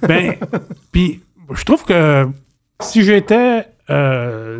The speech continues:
Speaker 1: le J F Mercier de la vraie vie, j'aurais pas grand-chose à dire, tu sais. Puis souvent, le monde, ils sont surpris de ça. Ils font, « Ah, mon Dieu, mais finalement, vous êtes gentil. »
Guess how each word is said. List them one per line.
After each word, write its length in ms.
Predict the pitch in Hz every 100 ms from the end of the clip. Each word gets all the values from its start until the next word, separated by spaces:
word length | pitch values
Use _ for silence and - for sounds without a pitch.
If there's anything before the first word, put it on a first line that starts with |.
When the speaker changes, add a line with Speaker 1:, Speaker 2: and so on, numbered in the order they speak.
| 120
Speaker 1:
le 200 | 131 131
J 220 | 120 143
F 100 | 151
Mercier 380 | 147 127 - 180
de 100 | 147
la 80 | 127
vraie 220 | 120 123
vie, 260 | 117 196 - _ _ _ _ -
j'aurais 200 | 147 147
pas 140 | 170
grand-chose 480 | 170 135 120 151 139
à 80 | 123
dire, 300 | 123 143 127
tu 160 | 117 165
sais. 80 | 180
Puis 440 | 139 131 123 117 _ - - - -
souvent, 280 | 147 165
le 120 | 208 131
monde, 380 | 151 202 156
ils 120 | 127 127
sont 180 | 147
surpris 320 | 135 139 170 170
de 100 | 135
ça. 120 | 185
Ils 60 | 180
font, « 100 | 147
Ah, 80 | 254
mon 160 | 226 175
Dieu, 100 | 269
mais 320 | 131 117 113 101
finalement, 720 | - 120 120 170 190 131 120
vous 160 | 113
êtes 100 | 139
gentil. » 480 | 131 131 120 247 269